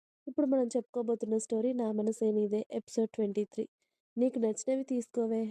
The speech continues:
అని మౌనికి చెప్పి సుమిత్ ఆమెకి కాస్త దూరంలో చైర్‌లో కూర్చున్నాడు. ఇక మౌని తనకి కావాల్సినవి అక్కడ ఉన్న సేల్స్ గర్ల్‌ని అడుగుతుంది.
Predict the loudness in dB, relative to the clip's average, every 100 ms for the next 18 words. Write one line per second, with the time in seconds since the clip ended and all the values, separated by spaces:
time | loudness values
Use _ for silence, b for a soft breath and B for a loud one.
0 | -2 0 2 2 2 0 -2 -4 -4 -4
1 | -2 -2 -2 b b _ -2 2 2 0
2 | -4 -4 -2 -4 -4 -4 -4 -4 0 2
3 | 2 2 2 2 0 -2 0 2 2 2
4 | 0 0 0 -2 0 -2 0 2 0 0
5 | -6 _ _ _ _ _ _ _ _ _
6 | _ _ _ _ _ _ -2 0 0 0
7 | 0 2 2 0 -4 -4 -4 -4 -6 -4
8 | -2 0 0 -2 -4 0 -2 -2 b b
9 | _ -8 -2 0 2 0 0 2 2 0
10 | -4 -2 0 2 2 0 -2 _ _ _
11 | -2 0 0 0 -2 -2 -4